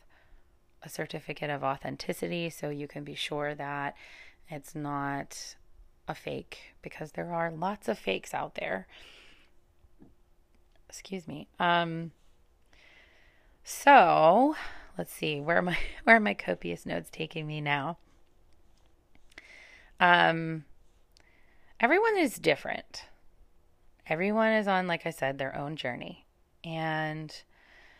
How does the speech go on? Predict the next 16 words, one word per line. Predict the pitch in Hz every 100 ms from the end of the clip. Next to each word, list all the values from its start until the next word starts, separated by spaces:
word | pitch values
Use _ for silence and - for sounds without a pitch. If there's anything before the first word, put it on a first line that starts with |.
| _ _
um, | 170 160 147 147 151 151 151 156 _ _ _ _ _ _ _ _ _
so | - - 180 165 160
if, | - 165 - - -
you | 196 185
know, | 185
just | 185 269
pay | - 302
attention | 302 294 - 240
to | 220
what | 214
your | 180 185
inner | - 156 156 156 156 - - -
being | 156 151 143 139
is | 135 143 -
telling | - 135 131 123
you. | - -